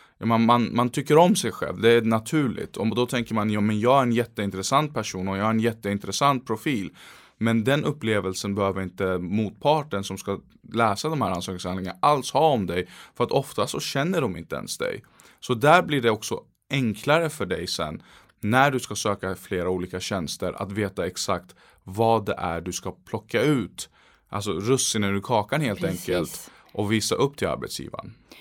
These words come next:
Speaker 2: Ja, och, och jag tänker också att arbetsgivarens, eh,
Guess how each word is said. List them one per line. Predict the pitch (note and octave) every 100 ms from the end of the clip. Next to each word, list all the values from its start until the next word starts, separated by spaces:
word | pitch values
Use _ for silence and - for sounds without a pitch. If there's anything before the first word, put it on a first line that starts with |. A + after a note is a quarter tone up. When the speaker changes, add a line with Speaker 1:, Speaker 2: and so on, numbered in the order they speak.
| - _
Speaker 2:
Ja, | C4 F#3 F#3
och, | - G3 -
och | G#3
jag | F#3+
tänker | F#3+ G3+ F#3+
också | F#3 -
att | F3+ - _ -
arbetsgivarens, | G3 F3+ F3 A#3 A#3 A#3 G#3+ G3+ G3
eh, | F#3 F3 E3+